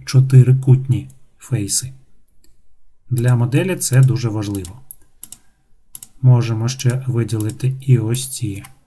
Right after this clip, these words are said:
елементи, і також за допомогою Circulize закруглити.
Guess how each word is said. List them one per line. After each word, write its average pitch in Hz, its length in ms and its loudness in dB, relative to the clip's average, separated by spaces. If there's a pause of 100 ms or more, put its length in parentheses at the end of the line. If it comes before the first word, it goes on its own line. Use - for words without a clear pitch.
(180)
елементи, 165 680 0
і - 100 -10
також 135 420 -2
за 113 100 -6
допомогою 117 500 -4
Circulize 131 640 -4 (360)
закруглити. 117 760 -6